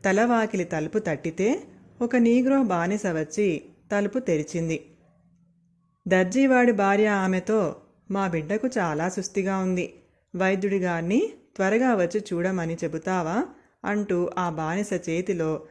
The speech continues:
ఒక వెండి కాసు పెట్టింది. ఈ మాట చెప్పటానికి నీగ్రో బానిస మేడ మీదికి వెళ్ళగానే భార్యాభర్తలు ఇద్దరూ లోపలికి అడుగుపెట్టి మరుగుజ్జువాడి శవాన్ని మెట్ల మీద పెట్టేసి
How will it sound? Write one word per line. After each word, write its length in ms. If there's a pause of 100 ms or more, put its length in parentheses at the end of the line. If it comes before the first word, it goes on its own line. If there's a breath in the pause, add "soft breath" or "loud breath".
(220 loud breath)
ఒక 140
వెండి 340
కాసు 320
పెట్టింది. 600 (1200)
ఈ 140
మాట 260 (120)
చెప్పటానికి 840
నీగ్రో 440
బానిస 420 (460)
మేడ 260
మీదికి 360
వెళ్ళగానే 800 (200)
భార్యాభర్తలు 760
ఇద్దరూ 440
లోపలికి 560
అడుగుపెట్టి 840 (460 soft breath)
మరుగుజ్జువాడి 800
శవాన్ని 720 (300 soft breath)
మెట్ల 300
మీద 180
పెట్టేసి 840